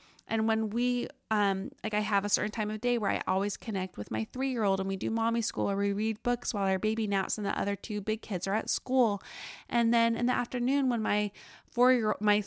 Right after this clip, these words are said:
um, oh, sorry, he's actually five, is, uh, having his quiet time. That's my work time,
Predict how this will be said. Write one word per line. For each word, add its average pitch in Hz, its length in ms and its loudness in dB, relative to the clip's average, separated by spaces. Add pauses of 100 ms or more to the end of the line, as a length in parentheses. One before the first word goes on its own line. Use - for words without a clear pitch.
(140)
um, 202 280 2
oh, - 240 -6
sorry, 220 260 2
he's 208 160 -6
actually 196 480 -2 (640)
five, 302 480 6 (360)
is, 208 520 0
uh, 190 120 2
having 202 300 -4
his 214 140 -4
quiet - 320 -2
time. 220 240 0
That's 208 200 0
my 240 140 0
work 294 300 -2
time, 208 320 0